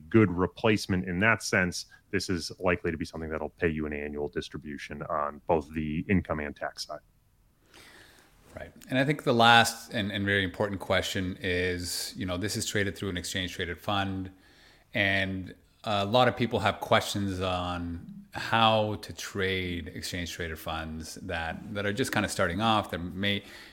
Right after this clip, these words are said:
Speaker 2: at first blush not seem very liquid. Um, you know, maybe Corey, you can talk a little bit about kind of what, how people should think about any <laughs> exchange traded fund,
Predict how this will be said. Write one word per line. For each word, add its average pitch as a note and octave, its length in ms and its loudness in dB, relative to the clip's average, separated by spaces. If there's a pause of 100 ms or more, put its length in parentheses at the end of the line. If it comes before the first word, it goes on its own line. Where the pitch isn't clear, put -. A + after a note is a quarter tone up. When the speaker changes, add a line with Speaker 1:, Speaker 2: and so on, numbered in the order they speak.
(120)
Speaker 2:
at - 220 -4
first - 300 0
blush G#2 320 0
not F#2+ 260 -2
seem G2+ 400 -2
very F2+ 180 -2
liquid. F#2+ 540 -2 (440)
Um, F#2+ 600 0 (220)
you B2 100 2
know, A#2 80 8
maybe B2 220 6
Corey, B2 340 4
you A#2 60 4
can A2+ 160 4
talk A2 400 4
a A2+ 40 -4
little C3 240 4
bit A#2+ 100 4
about G#2 420 4
kind A#2 180 2
of - 80 -6 (280)
what, B2 380 2
how C#3+ 200 8
people D3+ 340 -2
should - 160 -8
think A#2+ 220 -2
about G2+ 340 2
any B2 360 4
<laughs> - 40 -16
exchange - 300 -4
traded F#2 260 -4
fund, E2+ 380 -2